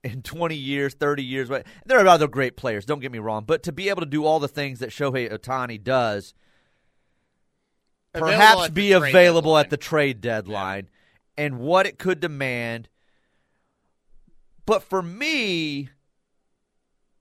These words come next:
Speaker 1: like, if I'm an Angels fan, even if I get a haul back here of three top one hundred prospects and, and, and more that
Speaker 2: Yeah.
Speaker 1: they're asking
Speaker 2: Two
Speaker 1: for,
Speaker 2: that are Major League ready.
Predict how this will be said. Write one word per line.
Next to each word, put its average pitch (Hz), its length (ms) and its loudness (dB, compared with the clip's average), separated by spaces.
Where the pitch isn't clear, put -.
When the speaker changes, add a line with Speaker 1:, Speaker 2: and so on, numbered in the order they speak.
Speaker 1:
like, 165 380 -4
if 170 200 -6
I'm 247 200 4
an 185 140 -2
Angels 175 440 -6
fan, 190 400 -6
even 262 220 -10
if 226 100 -6
I 196 100 2
get 156 140 -4
a 117 80 -2
haul 156 360 -2
back 120 360 -2
here 110 260 -8
of 113 320 -6
three 156 240 -6
top 139 320 -2
one 135 120 -8
hundred 127 240 -6
prospects 120 840 -6
and, 107 220 -14
and, 113 240 -18
and 117 180 -10
more 110 420 -6
that 117 100 -10
Speaker 2:
Yeah. 98 60 -10
Speaker 1:
they're 123 160 -4
asking 123 420 -2
Speaker 2:
Two - 240 -4
Speaker 1:
for, 107 80 -2
Speaker 2:
that 151 140 -2
are 139 100 -6
Major 135 320 -10
League 123 180 -16
ready. 110 460 -14